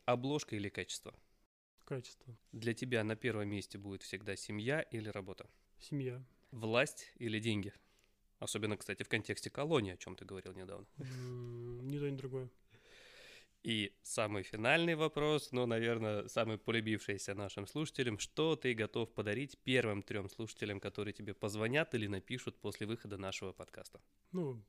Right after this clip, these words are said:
Speaker 2: это будет такой рекламный ход. Конечно же, хлеб. Хлеб сам по себе уже очень классный и вкусный, но на всякий случай пироженку, ещё и пироженку.
Speaker 1: То есть один батончик хлеба и одну пироженку.
Speaker 2: Да. Одну
Speaker 1: Отлично.
Speaker 2: буханку,
Speaker 1: Да,
Speaker 2: семисот граммовую хлеба.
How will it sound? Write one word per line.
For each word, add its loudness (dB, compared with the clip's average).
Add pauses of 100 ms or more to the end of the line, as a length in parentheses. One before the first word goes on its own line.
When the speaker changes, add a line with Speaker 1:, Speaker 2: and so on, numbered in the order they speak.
(120)
Speaker 2:
это -2
будет 2
такой 0
рекламный 4
ход. 2 (120)
Конечно 2
же, -2
хлеб. 2 (280)
Хлеб -2
сам 2
по -4
себе 2
уже 2
очень -4
классный -6
и -6
вкусный, -6 (360)
но 6
на 4
всякий 0
случай 2
пироженку, 8
ещё 0
и 4
пироженку. 6
Speaker 1:
То -4
есть -4
один 8
батончик 2
хлеба 6
и 0
одну 4
пироженку. 2 (260)
Speaker 2:
Да. 0 (380)
Одну 8
Speaker 1:
Отлично. 10 (180)
Speaker 2:
буханку, 6
Speaker 1:
Да, -2
Speaker 2:
семисот 8
граммовую 6
хлеба. 0